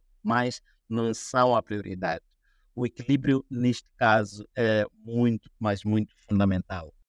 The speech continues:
A segunda dica é analisar as próprias prioridades. Eu li em algum lugar, certa vez, algo do tipo, "Não confunda os teus vinte por cento com os vinte por cento da vizinhança." O que que isso significa?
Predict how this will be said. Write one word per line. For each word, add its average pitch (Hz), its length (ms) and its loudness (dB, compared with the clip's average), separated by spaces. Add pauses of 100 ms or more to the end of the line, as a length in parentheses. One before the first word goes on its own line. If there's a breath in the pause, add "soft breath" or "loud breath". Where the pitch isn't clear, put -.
(200)
A 120 140 -2
segunda 156 380 0
dica 131 480 0
é 123 260 0
analisar 117 500 0
as 131 120 -2
próprias - 400 -20
prioridades. - 600 -20
Eu 151 160 2
li 165 300 0
em 117 80 2
algum 101 280 -2
lugar, - 600 -20
certa 101 400 -14
vez, 95 480 -6 (460)
algo 120 320 4
do 101 120 -2
tipo, 104 960 -4
"Não 113 220 4
confunda 135 380 -6
os - 80 -8
teus 127 180 0
vinte 113 220 -6
por - 180 -20
cento 113 340 -4
com 110 120 -2
os 101 160 0
vinte 107 240 -2
por - 160 -20
cento 104 260 -16
da 95 120 -4
vizinhança." - 640 -20
O - 60 -20
que 135 140 0
que - 100 -2
isso - 120 -4
significa? 95 540 -10